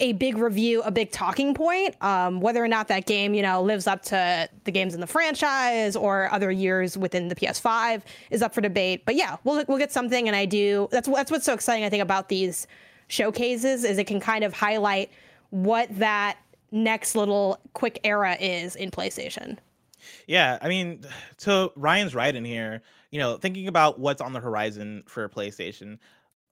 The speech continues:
Speaker 2: twenty twenty-three so far isn't looking that bad in my opinion, right? Because <clears throat> we got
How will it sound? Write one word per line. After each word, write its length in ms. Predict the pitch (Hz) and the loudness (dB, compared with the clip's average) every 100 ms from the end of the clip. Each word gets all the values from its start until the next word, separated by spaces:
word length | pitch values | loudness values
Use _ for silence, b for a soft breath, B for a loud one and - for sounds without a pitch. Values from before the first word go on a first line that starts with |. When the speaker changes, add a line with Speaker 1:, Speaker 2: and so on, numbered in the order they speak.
| _ _ 165 - | _ _ -20 -2
Speaker 2:
twenty 240 | 302 339 | 0 0
twenty-three 680 | - 277 - 165 208 240 - _ _ | -2 -4 -2 0 0 0 -6 _ _
so 200 | - - | 0 0
far 440 | - 190 226 247 - - | 2 4 4 2 -4 -6
isn't 260 | 180 185 | -2 0
looking 520 | 156 147 151 147 147 - | -2 -2 -4 -6 -8 -12
that 300 | 127 131 113 | -2 0 0
bad 180 | 120 110 | -2 -4
in 80 | 104 | -4
my 120 | 101 | -8
opinion, 360 | - 98 107 110 | -10 -16 -18 -12
right? 220 | 120 135 | -6 -4
Because 400 | 139 156 135 127 _ | -2 -2 -2 -6 _
<clears throat> 140 | 202 | -10
we 200 | 180 165 | -6 2
got 220 | 170 156 | 4 4